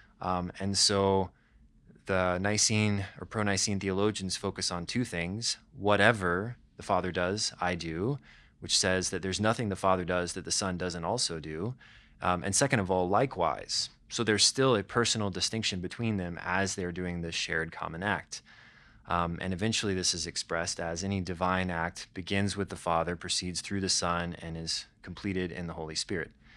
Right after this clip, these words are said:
Um, the second exegetical strategy of, of this time period is looking at patterns across the Bible. Um, so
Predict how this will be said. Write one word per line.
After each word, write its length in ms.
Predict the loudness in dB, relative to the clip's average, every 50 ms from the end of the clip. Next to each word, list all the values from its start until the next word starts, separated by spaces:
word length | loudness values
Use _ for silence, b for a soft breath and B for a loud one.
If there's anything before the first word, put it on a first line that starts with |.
| b b b b b b b b b
Um, 400 | 4 4 4 2 0 -2 -6 -8 -10 -4
the 100 | 0 4
second 380 | 4 6 6 6 6 4 2 4
exegetical 640 | 2 0 -2 -2 -2 2 2 2 2 0 -2 -4 -2
strategy 540 | 0 2 2 2 2 0 -2 -4 -4 -4
of, 380 | -4 -4 -6 -8 -12 -14 -16 -14 -14
of 60 | -10 -4
this 140 | -2 -2 -2
time 240 | -2 -4 -6 -6
period 220 | -4 -4 -4 -2 -2
is 160 | -4 -4 -4
looking 280 | -6 -4 -2 -2 -2 -2
at 120 | 0 0
patterns 500 | 0 2 4 4 4 4 2 0 -2 -4
across 400 | -6 -4 -2 -2 0 0 -2 -4
the 80 | -6 -4
Bible. 400 | -4 -2 -4 -4 -8 -12 -16 _ b b b b b b b b b b
Um, 420 | -4 -2 -2 -2 -2 -4 -6 -10 -8 -4
so 520 | -2 0 0 2 0 0 0 0 -2 -6